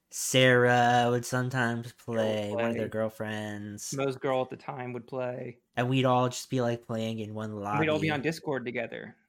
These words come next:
Speaker 1: We would. It, it is definitely too cheaty, though, when you can all, like, talk to each other and you're just like,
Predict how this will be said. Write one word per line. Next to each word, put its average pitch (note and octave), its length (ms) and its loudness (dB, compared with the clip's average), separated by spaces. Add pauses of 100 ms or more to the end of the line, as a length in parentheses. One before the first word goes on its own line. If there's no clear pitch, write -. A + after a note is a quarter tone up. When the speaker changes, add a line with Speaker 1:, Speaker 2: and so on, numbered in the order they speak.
Speaker 1:
We B2+ 120 2
would. A#2 320 0
It, E3 120 4
it F3+ 260 4
is G3+ 220 6
definitely C#3+ 680 2
too A#2+ 320 -2
cheaty, G#2+ 440 -6
though, G2 340 -6 (680)
when B2 220 -2
you A#2 100 -2
can A#2 140 -6
all, G#2+ 180 -4
like, G2+ 220 -6
talk - 260 -4
to B2 120 -4
each A#2+ 120 -4
other A#2+ 260 0
and G#2+ 120 -4
you're G#2 100 -8
just A2 220 -6
like, G#2+ 300 -6